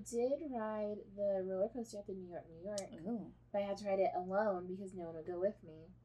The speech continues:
Speaker 2: I would have gone with you.
Speaker 1: Hmm.
Speaker 2: But that's an experience I don't want to
Speaker 1: Neither here
Speaker 2: experience,
Speaker 1: nor there
Speaker 2: to
Speaker 1: anymore.
Speaker 2: ride a roller coaster.
Speaker 1: Um, so, she,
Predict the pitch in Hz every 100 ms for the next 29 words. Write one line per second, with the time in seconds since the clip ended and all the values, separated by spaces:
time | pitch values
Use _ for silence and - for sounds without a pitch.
0 | - - - - - 190 196 185 180 170
1 | 160 151 - 151 180 - - - - -
2 | - - 190 175 - - - - - 180
3 | - - 180 175 175 - - 165 156 -
4 | - 202 196 190 180 180 160 156 156 160
5 | 156 156 156 147 160 156 151 156 160 156
6 | 147 - 151 139 151 190 - - - 247
7 | 233 190 - 226 - - - - - -
8 | - - - - - 240 233 226 226 220